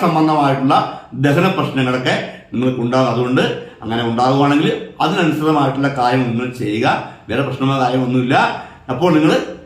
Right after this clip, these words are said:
രക്ഷപ്പെടാൻ പോവുകയാണ്. നിങ്ങൾ ആഗ്രഹിച്ചതെല്ലാം നിങ്ങൾക്കിനി സ്വന്തമാക്കാൻ പോകേണ്ട ഒരു കാലഘട്ടമാണ് ഇനി അടുത്ത് വരാൻ പോകുന്നത്. ഇത് നിങ്ങൾ ഏറ്റെടുത്ത്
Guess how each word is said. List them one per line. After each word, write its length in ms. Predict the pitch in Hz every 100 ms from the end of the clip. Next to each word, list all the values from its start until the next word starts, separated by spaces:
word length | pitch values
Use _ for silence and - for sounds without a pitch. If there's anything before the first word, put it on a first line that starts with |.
| 131
രക്ഷപ്പെടാൻ 440 | 131 156 151 147 147
പോവുകയാണ്. 400 | 147 156 147 202 269 - - - 123
നിങ്ങൾ 180 | 160 185 147 143
ആഗ്രഹിച്ചതെല്ലാം 760 | 180 190 196 202 196 180 208 254 - - - - 123
നിങ്ങൾക്കിനി 420 | 175 190 156 147 147 - - -
സ്വന്തമാക്കാൻ 640 | 165 196 226 175 - 151 135 -
പോകേണ്ട 280 | 147 151 139
ഒരു 80 | 131 127
കാലഘട്ടമാണ് 600 | 139 214 185 151 135 127 120 - -
ഇനി 100 | 131 127
അടുത്ത് 180 | 120 120 113
വരാൻ 200 | 123 147 135
പോകുന്നത്. 320 | 127 127 - 131 196
ഇത് 80 | 269
നിങ്ങൾ 160 | 202 180 143 131 131 139
ഏറ്റെടുത്ത് 520 | 139 156 147 147